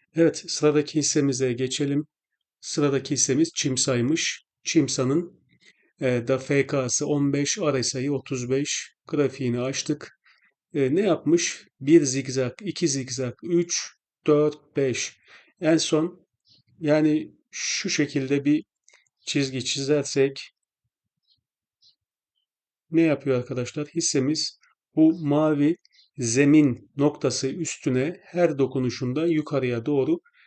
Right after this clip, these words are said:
sıçramış. En son iki gün önce dokunuyor. Bugün hatta şu anda bile oraya dokunmak üzere arkadaşlar.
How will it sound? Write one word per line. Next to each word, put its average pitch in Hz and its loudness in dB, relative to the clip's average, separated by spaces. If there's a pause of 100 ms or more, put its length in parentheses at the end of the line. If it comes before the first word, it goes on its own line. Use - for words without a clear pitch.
(160)
sıçramış. 165 0 (340)
En 160 4
son 175 4
iki 170 2
gün 170 8
önce 165 6
dokunuyor. 160 4 (140)
Bugün 151 4
hatta 139 0
şu 170 0
anda 135 2
bile 143 0 (520)
oraya 147 2
dokunmak 139 0
üzere 120 -2
arkadaşlar. 120 -6